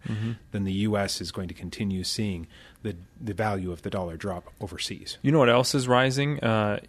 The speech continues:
Speaker 1: in eviction rates have
Speaker 2: Yes.
Speaker 1: gone up quite a bit, actually, over the last six months.
Speaker 2: And we've expected that.
Speaker 1: Yeah. Well, we
Speaker 2: Right.
Speaker 1: talked about that, the moratorium coming off, and then
Speaker 2: Mm-hmm.
Speaker 1: it didn't hit right away. It lasted another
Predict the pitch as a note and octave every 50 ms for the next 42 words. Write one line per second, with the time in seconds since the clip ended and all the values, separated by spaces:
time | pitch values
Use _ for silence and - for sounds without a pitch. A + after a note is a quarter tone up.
0 | - _ - - B2 A2+ G#2 - - - B2+ A2 G#2+ B2 C#3 - - - - A2
1 | G#2 G2+ G2 G2 - - - - A#2 G#2+ G2 G2 - - - - - - - -
2 | - - - - - A#2 A#2+ A#2+ G2 A2 G#2+ G#2+ G#2+ G#2+ A2 G#2 - - - -
3 | - A#2 A2 G#2+ G2+ G#2 A2 A2 A2 G#2 G2+ - - - G#2 G2 G2+ G2+ G2 G2+
4 | G2+ G2 - - - - - - - - - - G#2+ - - G#2+ G#2 G#2 G#2 -
5 | - - - _ - - _ - D3+ C#3 D#3+ D3 D3+ E3 E3+ D3 E3+ - - -
6 | - - - - G#2 E2+ - F#2 G2+ A2 - - - A2+ G#2 G2 G2 - - -
7 | - C3 C3+ B2 B2+ A#2+ A2 C#3 B2 A2+ - A2+ A2 G2+ G#2+ G#2+ G#2+ G#2 G#2+ A2
8 | A2+ G#2+ G#2+ A2+ A2+ A2 A2 G#2 - - A#2 G#2+ G#2+ G#2 G#2 G2+ G2+ G2 - -
9 | A#2+ A2 G#2 G2+ G#2 G#2 G#2 G#2+ G#2+ G#2+ - - A2 G#2+ G#2 G#2 A2+ B2 A#2+ G#2+
10 | A2+ A2+ A2 G#2+ A#2+ B2+ B2+ A#2 G#2+ A2 C3 - A#2+ B2 A#2 A2+ G#2+ G#2+ A2 A2
11 | A2 A2 - A2 A2 A2 A2 G#2+ - - A2 G#2 G2+ - - - - - - -
12 | - - A#2 A#2+ A2 A2+ A2 G#2+ G2+